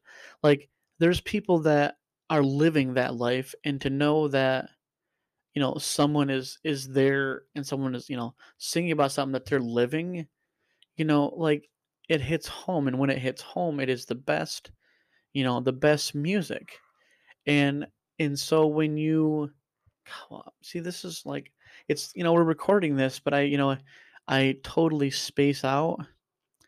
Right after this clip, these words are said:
But, uh, but anyways, you know, like, just, I mean, just music in general, I,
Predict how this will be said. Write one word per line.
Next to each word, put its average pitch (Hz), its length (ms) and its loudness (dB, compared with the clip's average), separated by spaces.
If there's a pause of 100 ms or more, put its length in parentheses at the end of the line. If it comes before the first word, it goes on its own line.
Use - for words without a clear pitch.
(640)
But, 151 180 4
uh, 147 300 6
but 156 160 -8
anyways, 131 360 0
you 135 60 -6
know, 127 140 -4
like, 135 160 -4
just, 151 260 -8 (260)
I 175 40 -4
mean, 175 160 -2
just 202 180 -4
music 170 280 -2
in 143 120 -2
general, 135 420 -2
I, 131 160 -2